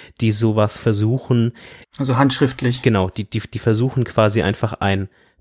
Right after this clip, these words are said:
Speaker 1: Papier, ein din A vier Papier zu digitalisieren in eine Form und dir verschiedene Möglichkeiten zu geben, Skizzen oder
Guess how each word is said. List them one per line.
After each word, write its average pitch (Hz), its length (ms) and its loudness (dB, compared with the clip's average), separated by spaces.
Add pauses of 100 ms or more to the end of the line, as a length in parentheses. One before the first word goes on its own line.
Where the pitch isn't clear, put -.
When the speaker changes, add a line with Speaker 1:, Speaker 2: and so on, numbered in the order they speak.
(120)
Speaker 1:
Papier, 147 640 0
ein 110 260 -2
din 120 160 2
A 107 80 4
vier 147 240 0
Papier 135 640 0 (220)
zu 104 520 -4 (240)
digitalisieren 131 800 2
in 113 100 -4
eine 110 160 -4
Form 113 460 -4 (480)
und 113 440 2
dir 117 100 2
verschiedene 107 360 0
Möglichkeiten 110 560 -2
zu 107 140 -10
geben, 104 560 0
Skizzen 104 720 0
oder 92 480 -2